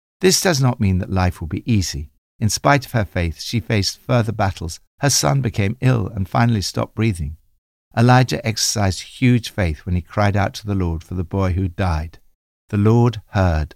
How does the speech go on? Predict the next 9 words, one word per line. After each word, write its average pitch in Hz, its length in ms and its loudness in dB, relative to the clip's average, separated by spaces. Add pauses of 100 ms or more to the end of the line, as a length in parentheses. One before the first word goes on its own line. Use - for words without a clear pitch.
Elijah's 85 520 -2
cry, 76 480 -6 (360)
and 85 160 -2
the 82 60 0
boy's 92 560 -2
life 80 460 -4 (160)
returned 85 480 -4
to 80 80 -6
him. 73 260 -8